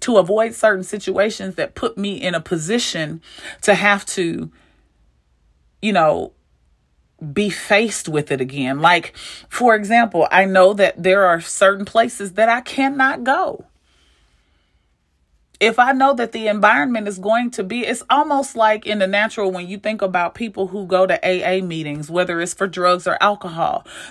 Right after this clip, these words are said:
the first thing they tell them outside of acknowledging that you have a problem and that you're an addict is to stay away from familiar circles. If you're a recovering alcoholic who is one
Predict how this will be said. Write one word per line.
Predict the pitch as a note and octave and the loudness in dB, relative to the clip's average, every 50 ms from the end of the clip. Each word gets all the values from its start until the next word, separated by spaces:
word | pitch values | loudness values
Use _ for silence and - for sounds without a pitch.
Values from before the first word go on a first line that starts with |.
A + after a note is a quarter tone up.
| - | 0
the | E3+ G3+ G3+ | 2 2 4
first | - - A#3 B3 B3+ C4 - | 4 6 4 4 4 2 -2
thing | - A#3+ A#3+ A#3+ A#3 | -4 -2 -2 0 0
they | A3+ A3+ A#3 B3 | 0 0 0 -2
tell | A#3 - B3+ A#3+ B3+ C#4 C#4 | -4 -2 2 2 4 4 2
them | A3+ G3+ F3+ E3 D#3+ D#3+ E3 F#3 G3+ - _ _ _ _ _ _ _ _ _ _ _ _ _ _ - | 2 0 0 0 0 -2 -4 -6 -10 -12 _ _ _ _ _ _ _ _ _ _ _ _ _ _ 4
outside | E3 F3+ F#3 G#3 - - G#3 A3 B3 B3 | 4 4 4 4 4 4 4 6 6 4
of | A3 F#3+ | 4 2
acknowledging | F#3+ F#3 F3 D#3+ E3+ E3+ G3+ A3+ A#3+ A3+ G3 F#3+ G3+ G3+ G3+ | 0 -2 0 2 4 6 6 6 4 2 -2 -2 -2 -2 -2
that | F#3+ - - | -2 -2 -2
you | F#3 G3+ | -2 -2
have | G3+ A3 A3 G#3+ | 2 2 2 2
a | F3+ D#3 | 2 2
problem | - - G#3+ A3 A#3 G#3+ G3+ F#3 F3+ | 2 4 4 4 4 2 -2 -2 -2
and | F3+ F3 | -4 -4
that | F3+ C#3+ B2+ | -4 -6 -6
you're | E3+ F#3+ G3 G3 | -6 -6 -6 -6
an | F3+ - - | -4 -2 0
addict | G3+ A3+ A#3 A3 G#3 G3 F#3+ - | 0 2 2 0 -2 -6 -6 -6
is | - F3+ F3+ F3 - | -4 -4 -4 -4 -4
to | - G#3 | -8 -10
stay | F#3+ - - - A#3 B3+ | -10 -8 -6 -4 -4 -2
away | B3+ A#3 G#3 G3+ G#3 A3+ | -2 -2 0 0 -2 -2
from | - - A3 G3+ | -4 -8 -8 -6
familiar | - G3+ F#3 F#3 F#3+ G3+ G3+ G#3 G3+ G3 | -4 -6 -4 -4 -4 -4 -6 -6 -6 -8
circles. | F#3+ - - - - - - - - D#3+ - - - - - - - - - _ | -10 -6 -4 -2 0 0 -2 -2 -6 -8 -8 -10 -12 -14 -16 -16 -16 -16 -10 _
If | - A#3+ A#3 A3+ - | 0 2 2 2 0
you're | F#3+ G3 A#3+ C#4+ E4+ | -2 -6 0 2 2
a | C#4 C4 | 2 4
recovering | A3 G#3 - - B3 B3 B3+ A#3+ A#3 A3+ A3 | 2 0 0 4 4 4 4 4 0 -2 -2
alcoholic | - A3 B3 B3 A#3+ G#3+ F#3+ F3+ F#3+ B3 C4 B3+ A3+ G3 F#3 | 0 2 2 2 2 0 -2 0 2 2 2 4 2 0 -2
who | - - A#3+ A3 F#3+ | -2 -6 -4 -4 -2
is | F3 F3 E3+ - - - - - - - | -4 -4 -6 -8 -14 -18 -20 -20 -16 -10
one | E3 E3 F3+ G3+ A3+ A#3+ B3+ B3 B3+ C4+ | -6 0 2 4 4 4 4 2 -2 -4